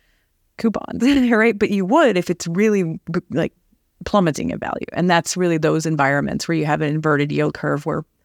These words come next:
bonds are selling off, uh, drastically, where you would still wanna be short.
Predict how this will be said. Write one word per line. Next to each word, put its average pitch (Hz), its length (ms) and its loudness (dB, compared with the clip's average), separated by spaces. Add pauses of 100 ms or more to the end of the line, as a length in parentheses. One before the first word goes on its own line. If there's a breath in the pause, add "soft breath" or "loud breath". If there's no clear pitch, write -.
(500)
bonds 156 420 4
are 156 80 0
selling 156 420 -2
off, - 480 -4 (500)
uh, 160 220 -2
drastically, 170 720 0
where 170 320 2
you 165 180 -2
would 160 140 -4
still 160 240 0
wanna 139 160 -2
be 131 100 -4
short. 62 340 -2